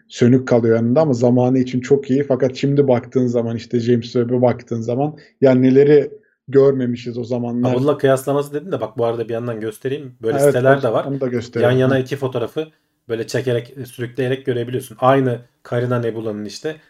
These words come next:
Speaker 2: Hubble'la çekilmiş hali ve James Webb'le çekilmiş hali. Hakikaten bir böyle, e,
Speaker 1: Kıyaslayabiliyorsunuz.
Speaker 2: sharpen mı denir, sharpness mı denir?
Speaker 1: <laughs>
Speaker 2: E, Türkçe
Speaker 1: Açılmış gibi.
Speaker 2: keskinlik,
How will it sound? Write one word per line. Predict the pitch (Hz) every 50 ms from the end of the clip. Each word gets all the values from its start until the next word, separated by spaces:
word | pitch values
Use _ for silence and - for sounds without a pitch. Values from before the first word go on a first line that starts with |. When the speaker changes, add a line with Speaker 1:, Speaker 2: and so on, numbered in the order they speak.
| _ _
Speaker 2:
Hubble'la | - 127 123 127 120 117 107 104
çekilmiş | - 101 98 110 101 98 92 - 107
hali | 98 98 107 135 165 - _ _ _ _ _ _ _ _ _ -
ve | 113 120 123 127 - _ - 110
James | 123 123 123 123 -
Webb'le | 131 113 113 107 -
çekilmiş | - 98 98 92 87 - 98
hali. | 92 95 92
Hakikaten | 104 101 - 117 - 127 127 123 117
bir | 110 107
böyle, | 110 113 117 117
e, | 104 - _ _ _ _ _
Speaker 1:
Kıyaslayabiliyorsunuz. | - 135 123 120 110 101 101 135 131 127 120 123 117
Speaker 2:
sharpen | 120 127 135 135 131 143 151 147
mı | 143 143 131 117
denir, | 110 107 107
sharpness | - - - 135 123 120 - 147 135 - 135
mı | 131
denir? | - 117 104 107 - - -
Speaker 1:
<laughs> | - _ _ _ _ -
Speaker 2:
E, | 117 110 107 107 110 107
Türkçe | - - 127 127 - - 139
Speaker 1:
Açılmış | 135 135 135
gibi. | 139 131
Speaker 2:
keskinlik, | 123 123 - - 135 143 143 139 131 - - - _